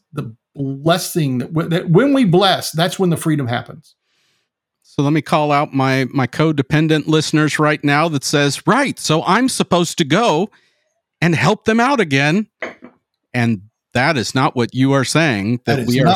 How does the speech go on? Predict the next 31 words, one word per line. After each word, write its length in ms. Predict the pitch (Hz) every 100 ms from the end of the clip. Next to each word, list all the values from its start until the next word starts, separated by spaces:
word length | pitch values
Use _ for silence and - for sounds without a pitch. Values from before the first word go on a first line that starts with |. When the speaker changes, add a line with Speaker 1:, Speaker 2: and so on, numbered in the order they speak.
| 156
Speaker 1:
what 60 |
Speaker 2:
sup- 40 | 160
Speaker 1:
I'm 100 | 143
saying. 300 | 123 104 - _ _
Speaker 2:
So 380 | _ - 120 117
for 340 | - - 151 170
those 300 | 185 202 175
of 60 |
you 100 | 196
that 80 | 190
are 80 | 185
listening 520 | 185 262 165 147 185 _
that 120 | 151 127
feel 280 | - 147
like, 400 | 143 143 139 _ -
"Oh, 120 | 233
that's 240 | 165 185
what 160 | - -
you 60 | 151
skipped 300 | - 185 -
ahead 280 | 175 214 -
to," 160 | 107
skip 300 | - - 247 -
number 280 | 170 185 165
one 220 | 170 190
through 200 | - 143
four 460 | - 226 165 170 - _ _
and 200 | 127 120
just 320 | 104 139 147 143
went 240 | 147 -
back 280 | 143 139 -